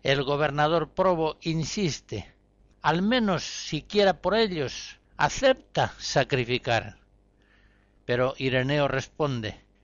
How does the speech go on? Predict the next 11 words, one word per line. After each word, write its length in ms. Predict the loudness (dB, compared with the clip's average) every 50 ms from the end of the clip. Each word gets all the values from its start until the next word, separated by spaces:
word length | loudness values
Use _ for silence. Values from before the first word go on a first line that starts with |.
| _ -16 _
"Mis 340 | -6 -4 -4 -2 -2 0 0
hijos 460 | 0 0 0 0 -2 -2 -2 -6 -10 -4
tienen 460 | 0 2 4 4 4 2 0 -2 -6 -8 _
el 180 | -4 -4 -2 -2
mismo 440 | 0 0 0 0 0 0 0 0
Dios 320 | 2 2 2 2 2 0 -4
que 200 | -4 -2 -2 0
yo, 360 | 2 0 0 0 -2 -6 -12 -18 _ _ _
que 140 | -4 -4
puede 340 | -2 2 4 4 6 6 4
salvarlos 960 | 2 2 0 0 0 2 0 0 0 0 -6 -8 -10 -12 -12 -16 -20 -20 -20